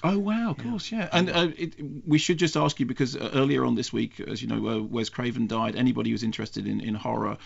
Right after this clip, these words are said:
Speaker 1: uh, I think has a huge amount of respect for Wes Craven, certainly one of the most articulate champions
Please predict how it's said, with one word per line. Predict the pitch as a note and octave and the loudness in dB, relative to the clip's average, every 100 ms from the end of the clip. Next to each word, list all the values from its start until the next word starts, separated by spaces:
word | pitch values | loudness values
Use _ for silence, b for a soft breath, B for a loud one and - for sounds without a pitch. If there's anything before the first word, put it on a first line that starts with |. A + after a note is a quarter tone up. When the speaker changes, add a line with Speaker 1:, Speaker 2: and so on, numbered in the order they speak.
| B B B B B - | B B B B B -2
Speaker 1:
uh, | G#2 G2 | 0 0
I | A#2 | -2
think | - - | -2 -2
has | A2+ G#2+ | -2 -4
a | |
huge | - - A#2+ G#2+ | 0 4 4 4
amount | G#2+ - | -2 -4
of | |
respect | A2 - - | -8 -8 -8
for | - | -6
Wes | A2+ | -6
Craven, | - G#2+ A2 | -4 -4 -2
certainly | B2+ A2+ | -4 -2
one | A2 | -2
of | A2 | -2
the | A2+ | -4
most | A2+ | -4
articulate | A2 - - - A2+ G#2 - - | -6 -4 -6 -4 -6 -6 -10 -10
champions | - B2 A#2 A2+ G2+ E2+ G2 | -4 0 0 -2 -4 -4 -6